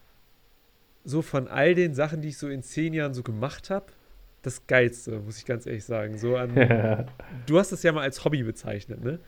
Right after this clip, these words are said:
Speaker 2: Ja.
Speaker 1: Und ich muss sagen, das ist das geilste Hobby, was ich mir selber gesucht hab, so irgendwie. Das gibt mir irgendwie am meisten, das macht immer noch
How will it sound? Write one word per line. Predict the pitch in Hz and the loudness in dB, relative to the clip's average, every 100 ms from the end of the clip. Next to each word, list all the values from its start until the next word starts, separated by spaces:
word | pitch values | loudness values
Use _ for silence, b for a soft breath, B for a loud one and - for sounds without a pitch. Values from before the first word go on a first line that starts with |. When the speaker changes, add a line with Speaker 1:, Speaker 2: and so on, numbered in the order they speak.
| b b b b - | b b b b -2
Speaker 2:
Ja. | 120 113 - | 6 6 6
Speaker 1:
Und | 151 | -2
ich | 135 | -6
muss | 139 165 | -4 -2
sagen, | 156 160 | 2 2
das | 147 123 | 2 -4
ist | - | -6
das | 117 | -2
geilste | - 139 - 151 | 4 4 4 -2
Hobby, | 156 135 | -2 -2
was | 139 | -2
ich | 135 | -4
mir | 139 117 | -6 0
selber | 117 139 139 | 2 2 -2
gesucht | 127 147 - - | -4 -6 -8 -12
hab, | - | -12
so | 113 | -8
irgendwie. | 113 110 113 120 - _ - | -8 -6 -6 -8 -10 _ -12
Das | - - | -12 -6
gibt | 175 - | -6 -4
mir | 226 202 | -2 0
irgendwie | 170 185 190 | 2 2 2
am | 170 | 2
meisten, | 165 185 185 | 2 0 -2
das | 151 | -6
macht | 139 147 | -4 -4
immer | 156 175 | 0 0
noch | 180 | 0